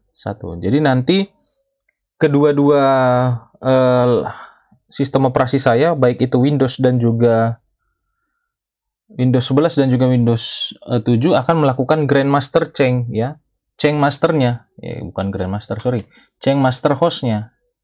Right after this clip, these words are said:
Nah, jadi pertama mungkin yang saya lakukan adalah change masternya di Windows sebelas, eh, Windows tujuh dulu. Tadi usernya itu ini kan,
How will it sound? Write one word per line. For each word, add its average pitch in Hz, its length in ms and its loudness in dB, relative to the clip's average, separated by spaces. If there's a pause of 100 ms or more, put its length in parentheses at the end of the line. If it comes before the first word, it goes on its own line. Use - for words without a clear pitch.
(140)
Nah, 95 320 -6
jadi 131 160 2
pertama 147 400 0
mungkin 165 320 0
yang 139 160 0
saya 139 160 2
lakukan 135 320 0
adalah 147 320 0
change 139 160 -2
masternya 135 560 0
di 156 320 0
Windows 127 320 0
sebelas, 131 320 0
eh, 131 160 2
Windows 131 320 0
tujuh 139 160 2
dulu. 156 320 0 (720)
Tadi 165 540 2
usernya 127 560 0
itu 196 160 0
ini 175 240 0
kan, 190 240 -2